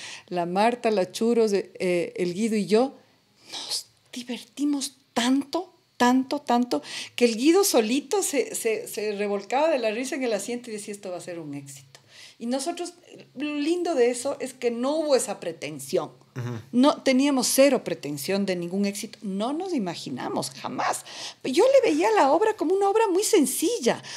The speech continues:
Speaker 1: un texto muy simple, u-, pero,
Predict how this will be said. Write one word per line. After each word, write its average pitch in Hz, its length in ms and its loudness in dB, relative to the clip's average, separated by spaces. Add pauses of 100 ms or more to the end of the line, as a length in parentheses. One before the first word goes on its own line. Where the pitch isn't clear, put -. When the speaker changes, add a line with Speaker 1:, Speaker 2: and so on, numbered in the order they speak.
(100)
Speaker 1:
un 294 180 2
texto 359 340 4
muy 277 200 6
simple, 349 680 4 (300)
u-, 226 80 -6 (220)
pero, 349 440 8